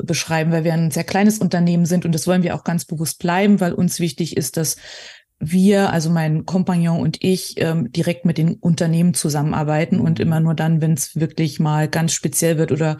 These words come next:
Speaker 1: unsere Ressource nicht ausreicht, ähm, dann, äh, Kollegen hinzuziehen, von denen wir wissen, dass die das in, in der gleichen Qualität wie wir tun. Aber was uns natürlich wichtig ist, ist zu sagen,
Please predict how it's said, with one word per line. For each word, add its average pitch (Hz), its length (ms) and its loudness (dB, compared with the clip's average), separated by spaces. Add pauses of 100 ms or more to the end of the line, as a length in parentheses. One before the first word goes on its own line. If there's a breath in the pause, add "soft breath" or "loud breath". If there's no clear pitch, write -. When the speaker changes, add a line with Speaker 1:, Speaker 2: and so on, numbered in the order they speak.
(360 loud breath)
Speaker 1:
unsere 160 440 0
Ressource 165 360 0
nicht 165 220 -2
ausreicht, 156 680 -2
ähm, 156 320 0
dann, 151 260 -2 (480 loud breath)
äh, - 160 -2
Kollegen 190 580 4
hinzuziehen, 180 600 2
von 165 160 -2
denen 165 140 2
wir 156 100 0
wissen, 165 180 -2
dass 165 160 -2
die 160 80 -4
das 151 260 -2
in, 151 420 0
in 147 160 -4
der 143 100 -4
gleichen 151 340 -4
Qualität 147 540 -4
wie 143 100 -4
wir 170 200 0
tun. 165 340 0 (480 loud breath)
Aber 180 200 2
was 170 140 0
uns 190 240 2
natürlich 165 640 0
wichtig 170 440 -2
ist, 175 200 0
ist - 260 0
zu 165 80 -2
sagen, 156 540 0